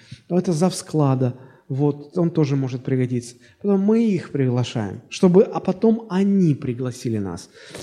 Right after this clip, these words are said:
чтобы потом наши интересы как-то были увязаны сюда". А Иисус говорит: "Ты, когда делаешь пир – Откажись от своих интересов, не примешивай своего ничего,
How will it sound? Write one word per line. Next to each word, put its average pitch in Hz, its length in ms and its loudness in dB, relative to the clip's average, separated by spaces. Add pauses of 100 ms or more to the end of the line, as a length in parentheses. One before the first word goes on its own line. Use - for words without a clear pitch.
чтобы 196 280 6
потом 202 580 2 (340)
наши 185 640 0
интересы 147 640 4
как-то - 460 -2
были 127 580 4 (420)
увязаны 123 720 4
сюда". 95 380 -12 (400)
А 135 140 -2
Иисус 190 240 -2
говорит: 170 300 0
"Ты, 240 100 -2
когда 190 180 0
делаешь 165 500 0
пир – 226 280 0 (340)
Откажись 180 640 -2
от 117 80 -12
своих 107 300 -10
интересов, 98 480 -12 (160)
не 170 120 6
примешивай 214 720 6
своего 139 500 -2
ничего, 92 400 -14